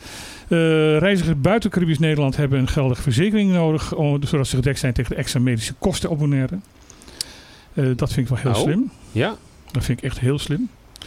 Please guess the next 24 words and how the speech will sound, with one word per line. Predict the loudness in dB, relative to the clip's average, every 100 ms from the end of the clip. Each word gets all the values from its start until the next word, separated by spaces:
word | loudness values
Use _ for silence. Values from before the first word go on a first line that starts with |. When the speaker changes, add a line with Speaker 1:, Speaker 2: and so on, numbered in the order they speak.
| -20 -20 -20 -20 -4
Speaker 1:
Eh, | 0
want, | 0 0 0
eh, | 0
bewoners | 0 0 0 0
van | 0 0 0 0
Bonaire | 2 2 0
zijn | 0 -2
natuurlijk | 0 -2 -2
voor | -6
echt, | -4
eh, | -6 -4 -4
extra | -4 -2
kosten | -2 -2 0
zijn | 0 2
ze | 0 0 0
met, | -2 -2
eh, | -2
Z | -2
C | -6 -4
K | -4 -2
be-, | -2 0 -2
eh, | 0 0 0 -2 -6 -6 -2 -2
eh, |
gedekt. | 0 -2 -2 -8 -14